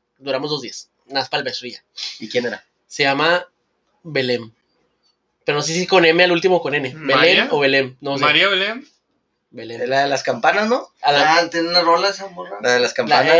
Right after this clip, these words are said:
Speaker 1: eh, la canta en diciembre. Sí, me acuerdo
Speaker 2: Sí.
Speaker 1: mucho de ella siempre cada, cada año, güey. <laughs> Y, y, y de hecho estamos tan pinches ton-, tontos, güey, que de cuenta
Speaker 3: ¿Por
Speaker 1: que
Speaker 3: qué, güey?
Speaker 1: porque mi,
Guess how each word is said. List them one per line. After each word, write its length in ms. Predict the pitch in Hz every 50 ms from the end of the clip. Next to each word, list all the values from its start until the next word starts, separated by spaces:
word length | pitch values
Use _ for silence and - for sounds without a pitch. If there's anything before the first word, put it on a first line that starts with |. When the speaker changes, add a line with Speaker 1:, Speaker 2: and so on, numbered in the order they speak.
| 170 175
Speaker 1:
eh, 160 | 180 180 180
la 120 | 175 170
canta 240 | - 156 160 156 196
en 140 | 190 190 175
diciembre. 360 | 156 139 139 147 151 160 160
Sí, 100 | 147 156
me 60 | 160 170
acuerdo 180 | 165 175 170 175
Speaker 2:
Sí. 40 | 170
Speaker 1:
mucho 120 | - 185
de 60 | 175
ella 120 | 170 170 170
siempre 260 | 175 170 160 165 165
cada, 220 | - 170 151 -
cada 180 | - 156 156 156
año, 180 | 156 156 160 156
güey. 140 | 151 135
<laughs> 80 | - - - - - - - - - - - - - - - 554 554 - - 539 - - - - - - - - _ _ _ _
Y, 100 | - 160 165
y, 880 | 165 160 - - 160 156 156 156 156 156 156 151 156 156 156 156 165 175 175
y 260 | 151 - 175 170 170
de 80 | 175
hecho 100 | 165 170 -
estamos 280 | - 233 226 233 240 240
tan 260 | - 220 220 220 - - _
pinches 500 | - 165 165 165 - - 233 220 - - - - - -
ton-, 160 | - 196 196 190 - _ _
tontos, 400 | - 196 202 202 196 - 196 180
güey, 200 | 170 170 165 165 165 _ _ _ _
que 160 | - 165 151
de 60 | 147
cuenta 180 | 151 156 160 160
Speaker 3:
¿Por 100 | 165 196
Speaker 1:
que 140 | 190 185
Speaker 3:
qué, 160 | 170 170 170 165
güey? 380 | 151 151 147 143 139 135 131
Speaker 1:
porque 200 | 127 - - 180
mi, 140 | 175 170